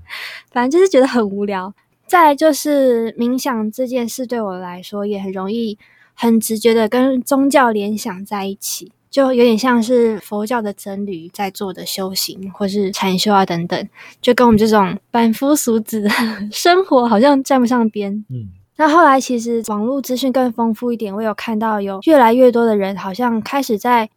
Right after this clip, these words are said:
Speaker 1: 呃，分享他们自己有在做的冥想的练习。其实这种活动在近几年，我觉得在国外好像有越来越盛行的感觉。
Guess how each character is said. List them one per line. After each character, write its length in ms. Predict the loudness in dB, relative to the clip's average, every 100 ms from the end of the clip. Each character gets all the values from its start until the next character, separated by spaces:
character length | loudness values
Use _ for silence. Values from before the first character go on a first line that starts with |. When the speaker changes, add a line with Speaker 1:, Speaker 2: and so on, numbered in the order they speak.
| -6
Speaker 1:
呃， 260 | -2 -2
分 300 | -2 0 2
享 120 | 2 0
他 120 | 0
们 100 | 0
自 140 | -2
己 100 | -4
有 120 | -4
在 120 | -4 -6
做 220 | -4 -4
的 100 | 0
冥 240 | 2 4
想 280 | 2 0 -2
的 240 | -6 -6 -2
练 260 | 0 0
习。 360 | -4 -10 -14 -18 _ -6
其 160 | -2
实 60 | 2
这 120 | 2
种 200 | 2 0
活 180 | -4 -6
动 180 | -6 -4
在 380 | -4 -4 -4
近 180 | -2 -2
几 140 | -2 -6
年， 180 | -8
我 120 | -10 -8
觉 160 | -6
得 60 | -2
在 100 | -2
国 200 | -4 -8
外 220 | -4 -4 -4
好 180 | -8
像 180 | -4 -4
有 160 | -4 -4
越 60 | -2
来 120 | 0
越 120 | -2
盛 240 | -2 -4
行 200 | -4 -8
的 80 | -12
感 240 | -12 -12 -16
觉。 280 | -16 -18